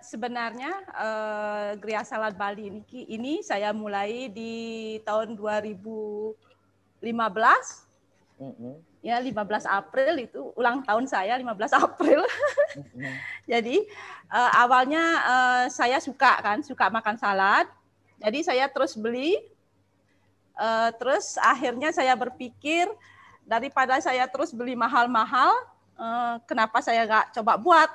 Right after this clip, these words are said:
Speaker 1: seperti itu awalnya. Jadi setelah saya, eh, apa namanya,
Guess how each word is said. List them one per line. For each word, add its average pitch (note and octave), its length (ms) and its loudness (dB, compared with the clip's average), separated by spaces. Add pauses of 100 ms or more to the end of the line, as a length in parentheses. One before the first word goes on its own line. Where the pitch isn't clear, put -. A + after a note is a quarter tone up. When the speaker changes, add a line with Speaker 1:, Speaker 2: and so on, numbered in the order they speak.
(120)
Speaker 1:
seperti - 480 -6
itu B3 160 -4
awalnya. G3+ 640 0 (500)
Jadi C#4 560 0
setelah A#3 380 -2
saya, A3+ 300 2 (640)
eh, G#3+ 640 -4 (720)
apa A3 240 -4
namanya, C#4 480 -2